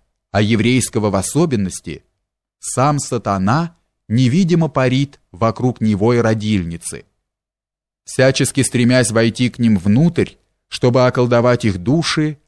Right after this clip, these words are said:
и что самое верное средство к избавлению от его козней —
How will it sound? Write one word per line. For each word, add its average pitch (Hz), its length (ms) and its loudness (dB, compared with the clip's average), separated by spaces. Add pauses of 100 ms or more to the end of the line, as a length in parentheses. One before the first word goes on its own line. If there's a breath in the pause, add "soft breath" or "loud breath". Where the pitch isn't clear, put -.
(840)
и 131 100 2
что 139 220 0
самое 135 500 2
верное 131 460 2
средство 123 640 0
к - 80 -8
избавлению 117 680 2
от 107 100 -2
его 107 240 0
козней — 101 640 0